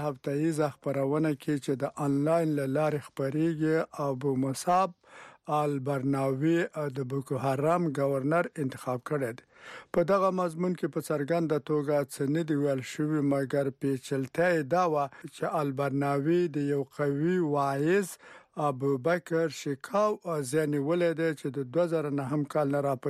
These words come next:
دې خوا د دغې ډلې مشري کوي. د سیمه ییزه خبري اژانس رپورټرز نه په قول البرناوي د ویډیو له لارې وینا کړې ده چې په شیکاو باندې ورکې حمله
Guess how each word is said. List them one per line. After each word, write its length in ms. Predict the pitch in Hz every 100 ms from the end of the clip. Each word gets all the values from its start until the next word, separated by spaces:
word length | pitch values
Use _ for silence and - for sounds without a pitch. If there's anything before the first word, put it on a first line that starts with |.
| 123
دې 120 | 175 180
خوا 160 | 180 165
د 60 | 147 127
دغې 200 | 151 139 131
ډلې 220 | 170 170 220 170
مشري 320 | - - 147 151
کوي. 260 | 147 147 - - _ _ _ _ - - - _ 165
د 100 | 160
سیمه 240 | 180 170 185
ییزه 320 | 220 208 202 180
خبري 400 | 165 160 156 165 170
اژانس 520 | 156 143 160 170 156 147
رپورټرز 600 | 131 147 135 170 170 165 175 143
نه 60 | 131
په 60 | 139 -
قول 280 | 156 147 143 - 139 143
البرناوي 1080 | 139 135 127 135 127 135 135 139 156 180 180 - 151 135
د 20 | 135
ویډیو 320 | 131 131 170 185 156
له 60 | 143
لارې 260 | 151 147 139 131
وینا 260 | 131 147 143 -
کړې 220 | 151 151 151
ده 80 | 143
چې 100 | - 135 -
په 120 | 135 131 - - - - -
شیکاو 440 | 135 - 170 170
باندې 380 | 175 170 170 170
ورکې 320 | 165 151 185 190 135
حمله 320 | 147 139 139